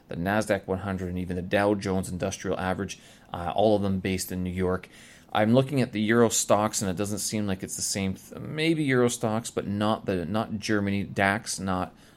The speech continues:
not at all, not the Nikkei, uh, two two five, and the footsie. I don't have the footsie here, uh, sadly, uh, at my disposal. They're not listed on, uh, let's see,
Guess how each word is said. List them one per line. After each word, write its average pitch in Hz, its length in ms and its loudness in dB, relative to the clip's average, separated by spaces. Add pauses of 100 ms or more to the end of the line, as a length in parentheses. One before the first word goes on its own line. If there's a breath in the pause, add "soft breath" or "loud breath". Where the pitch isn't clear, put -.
(120)
not 98 140 -4
at 92 80 -2
all, 92 140 2
not 92 220 0
the 92 60 -6
Nikkei, 92 480 -2
uh, 85 140 -2
two 98 140 -6
two 95 180 -8
five, 92 400 -2 (320 loud breath)
and 101 140 -2
the 92 40 0
footsie. - 540 -2
I 95 40 -4
don't 110 160 -6
have 110 200 -4
the 92 80 -8
footsie - 500 -6
here, 82 320 -10
uh, 82 200 -2
sadly, 82 540 -6 (380 loud breath)
uh, 87 220 -6
at 92 160 -8
my 92 140 -4
disposal. 95 460 -6
They're 92 140 -2
not - 200 -6
listed 92 760 -2 (520 soft breath)
on, 90 640 -2
uh, 90 340 -2 (600)
let's 98 180 -10
see, 90 320 -8